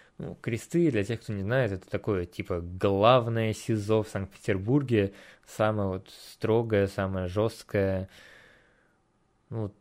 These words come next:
прям сизо, сизо, да. Лол, ну ты нашёл, у кого брать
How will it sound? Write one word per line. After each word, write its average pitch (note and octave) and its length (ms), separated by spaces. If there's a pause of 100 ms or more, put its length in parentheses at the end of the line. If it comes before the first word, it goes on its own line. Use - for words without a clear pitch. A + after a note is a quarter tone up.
(400)
прям F2+ 480
сизо, G#2 460
сизо, G2 420
да. F2 300 (1400)
Лол, B2+ 340
ну A#2+ 160
ты D#3+ 140
нашёл, D#3+ 400
у B2+ 40
кого B2 280
брать A2 280